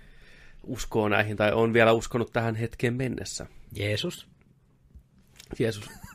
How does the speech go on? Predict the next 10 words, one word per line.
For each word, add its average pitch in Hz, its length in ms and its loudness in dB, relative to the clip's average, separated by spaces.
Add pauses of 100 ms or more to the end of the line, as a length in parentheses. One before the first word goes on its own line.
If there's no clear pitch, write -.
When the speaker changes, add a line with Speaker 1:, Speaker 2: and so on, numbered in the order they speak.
(120)
Speaker 1:
Uskonut 135 400 4
vai, 110 140 8
että 110 160 4
on, 110 120 4 (360)
uskoo? 131 380 6 (840)
<laughs> - 840 -20
Ensimmäisenä 110 720 4
Jeesus. 107 480 0
Ei, 127 160 10
tota, 143 180 6